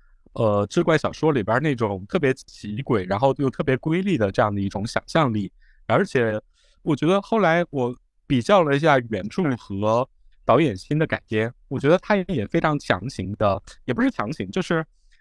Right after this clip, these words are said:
他很聪明的加入了最后这个，这个货郎跟狐狸书生，呃，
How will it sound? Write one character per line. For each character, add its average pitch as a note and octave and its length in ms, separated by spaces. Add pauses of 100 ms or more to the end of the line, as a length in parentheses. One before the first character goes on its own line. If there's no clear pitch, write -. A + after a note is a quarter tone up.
(100)
他 - 100
很 - 180
聪 A3+ 220
明 F#3 200
的 B2 100
加 F3 300
入 F#3+ 220
了 A#2 180
最 F3+ 220
后 C#3+ 380 (760)
这 D#3+ 160
个， A2+ 400 (180)
这 D#3+ 120
个 C3+ 120
货 E3 180
郎 A2+ 280
跟 C3+ 420 (920)
狐 - 200
狸 C#3+ 140
书 C#3 180
生， C#3 400 (520)
呃， G#2+ 520